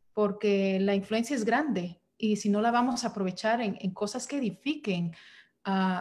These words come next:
ahora muchas personas están perdiendo en tiempo en la política,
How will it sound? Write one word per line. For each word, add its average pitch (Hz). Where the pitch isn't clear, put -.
ahora 202
muchas 240
personas 226
están 214
perdiendo 220
en 208
tiempo 226
en 208
la 190
política, 214